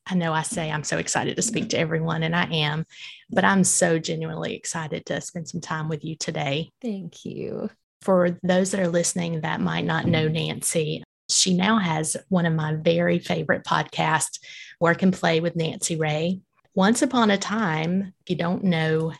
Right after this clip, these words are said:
Speaker 1: Nancy's background, she had a thriving wedding photography business with a whole team of photographers. And for those that know here,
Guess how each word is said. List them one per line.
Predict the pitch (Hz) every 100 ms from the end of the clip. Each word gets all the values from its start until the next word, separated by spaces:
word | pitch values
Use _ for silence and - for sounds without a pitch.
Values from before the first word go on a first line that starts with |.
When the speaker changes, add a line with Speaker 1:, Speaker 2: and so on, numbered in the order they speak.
| -
Speaker 1:
Nancy's | 165 156 165 143
background, | 160 156 - 151 151 151
she | - 190
had | 170 165
a | 165 165 156 143
thriving | 175 170 165 165 170 175 170 170 170 _
wedding | 165 165 160
photography | 156 185 165 165 160 180
business | 160 151 143 156 156 - - - -
with | 196 160
a | 156
whole | - 170
team | 180 190 185 190
of | 185
photographers. | - - 151 156 151 156 156 156 - _ _ _ _ -
And | 170 160 160 -
for | - 170
those | 175 180
that | 170 -
know | 165 156 156 156 151
here, | 151 165 156 151 156